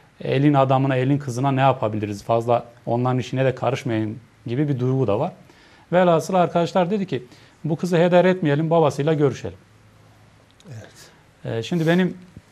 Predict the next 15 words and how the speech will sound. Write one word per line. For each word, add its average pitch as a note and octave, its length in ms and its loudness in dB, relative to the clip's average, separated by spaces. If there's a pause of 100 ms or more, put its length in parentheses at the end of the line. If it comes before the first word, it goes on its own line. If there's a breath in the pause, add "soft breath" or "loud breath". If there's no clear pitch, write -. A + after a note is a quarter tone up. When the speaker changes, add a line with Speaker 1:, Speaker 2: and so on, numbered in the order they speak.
(500)
Speaker 1:
ideal D3 380 4
öğretmenliğe C#3 760 2
olan C#3+ 280 2
inancım C#3 400 0
o C#3+ 80 4
noktada G#2+ 380 0
başladı. A#2 400 -4 (580 soft breath)
Tabii F3+ 220 0
ben F#3 160 2
yine G3 240 2 (200)
dedim E3+ 200 -2
ki, D#3 140 -2
"Ne E3+ 120 4
işim C3 260 -4
var? B2 160 -2